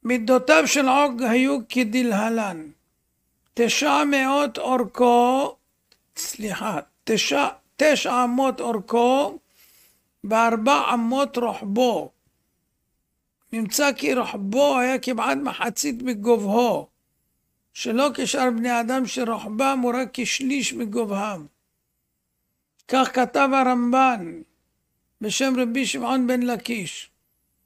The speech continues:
לדעה אחרת, מידותיו של עוג היו הרבה מעל ומעבר, ורק רגליו בלבד היו באורך י"ח אמות.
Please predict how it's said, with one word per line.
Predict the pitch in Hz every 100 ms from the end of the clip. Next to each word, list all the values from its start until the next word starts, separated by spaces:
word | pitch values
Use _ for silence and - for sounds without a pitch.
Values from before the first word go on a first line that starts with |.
| _ _ _ _
לדעה | - 233 233 240 208 254 285
אחרת, | - 247 277 294
מידותיו | 233 254 214 247 240 285 277
של | - 247
עוג | 220 277 254
היו | 262 269
הרבה | 254 226 269
מעל | 254 233 240 262
ומעבר, | 254 247 196 247 240 254 285 277 - _ _ _ _ _ _ _ _ _ _ _ _ _ _ _ _ _ _ _ 202
ורק | 233 262 294 -
רגליו | 285 254 262 277 285 247
בלבד | 277 247 233 294 269
היו | 269 277 247
באורך | 262 269 285 -
י"ח | 247 240 247 - 247 277 - -
אמות. | 254 240 254 233 170